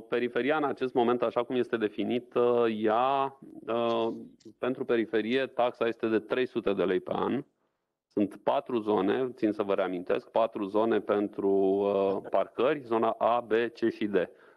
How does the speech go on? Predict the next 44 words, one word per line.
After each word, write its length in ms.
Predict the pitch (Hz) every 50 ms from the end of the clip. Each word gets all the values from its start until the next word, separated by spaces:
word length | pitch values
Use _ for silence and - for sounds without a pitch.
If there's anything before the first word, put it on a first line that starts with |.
| _ -
Zona 320 | 113 113 113 110 107 101
A 460 | - - 110 107 110 104 95 - _ _ _ _ _
va 160 | - 104 101
fi 140 | - - 101
șase 340 | - - 110 104 - - 95
sute 180 | - - 95
de 120 | 92 92 87
lei, 220 | 98 113 139 165
zona 280 | 160 - 107 107 101 95
B 100 | 92 90 98 95 -
cinci 220 | - - 127 143 -
sute 240 | - 165 - 156 147
de 120 | 139 143
lei, 220 | 139 143 143 135
zona 380 | 131 110 110 113 113 110 104 104
C 160 | - - - - 123 117 107 - - _ _ _ _ _ _ _ _ _ _ _ _ _
patru 340 | - 127 131 143 - 143 139
sute 300 | 127 - 135 123 - 117
de 120 | 113 107 104
lei 200 | 107 127 139 131
și 120 | - 127
zona 340 | 113 120 127 127 123 113 107
D 180 | 104 117 123 120 -
trei 220 | - 117 117 120 117
sute 300 | - - 101 - 104 101
de 100 | 98 87
lei. 200 | 85 - - 113
Este 200 | 127 - - 127
adevărat 480 | 120 120 120 113 120 120 139 147 -
că 120 | - - 131
sunt 260 | - - 135 131 123
foarte 360 | - - 123 123 123 - -
puține 380 | - - - - - 113 110 104
zone 340 | 98 - 110 113 110 107 104
C 240 | - - 117 110
și 140 | - - 101
D 100 | 98 92
în 500 | 98 101 95 - 92 101 104 98 98 98 - - _ _ _ _ _ _
sectorul 460 | - - - - 101 92 127 90 85
doi, 340 | - - 90 107 143 - - - - - - - - - - - - _ _ _ _
uh, 260 | - - - 117 -
dar 160 | 131 135 135
ele 180 | 139 143 139 135
există. 580 | 127 123 - - 87 - - - - - -